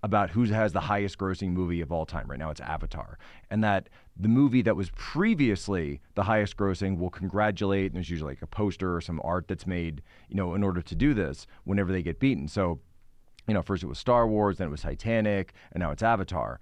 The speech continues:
And that's, by the way, not adjusting for inflation. You adjust for inflation, it's, uh, it's clearly, clearly, clearly, uh, Sound of Music.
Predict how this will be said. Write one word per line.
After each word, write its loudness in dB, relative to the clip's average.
And 2
that's, 2
by 4
the 4
way, 2
not 2
adjusting -2
for -8
inflation. -2
You -8
adjust -6
for -6
inflation, 0
it's, -6
uh, 0
it's -12
clearly, 0
clearly, 0
clearly, 0
uh, 0
Sound -4
of -4
Music. -2